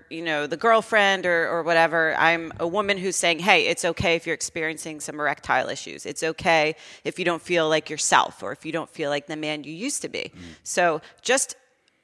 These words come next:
Speaker 1: understanding that and being able to confront that, "You know what, something's wrong," I think is a great place to start, 'cause I
Speaker 2: Yeah.
Speaker 1: think a guy, a guy doesn't really know to start there.
Speaker 2: Yeah.
Speaker 1: And it could be a testosterone issue, but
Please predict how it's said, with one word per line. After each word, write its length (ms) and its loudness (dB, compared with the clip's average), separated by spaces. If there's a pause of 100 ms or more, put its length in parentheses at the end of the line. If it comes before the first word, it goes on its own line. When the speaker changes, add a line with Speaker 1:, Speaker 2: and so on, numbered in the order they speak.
(120)
Speaker 1:
understanding 640 2
that 280 6
and 100 -8
being 200 -4
able 220 0
to 100 -12
confront 500 0
that, 240 2
"You 80 -10
know 140 -4
what, 180 0
something's 400 -10
wrong," 380 2 (420)
I 40 -4
think 120 -6
is 100 -4
a 60 -4
great 400 2
place 300 -4
to 80 -10
start, 340 -4
'cause 100 -12
I 40 -8
Speaker 2:
Yeah. 80 -10
Speaker 1:
think 160 -12
a 60 -4
guy, 140 -8 (240)
a 80 -6
guy 220 0
doesn't 420 -10
really 200 -10
know 160 -12
to 60 -12
start 420 -8
there. 400 -10
Speaker 2:
Yeah. 160 -16 (160)
Speaker 1:
And 360 -4
it 220 -6
could 220 -2
be 160 0
a 40 2
testosterone 800 -4
issue, 440 -8
but 260 0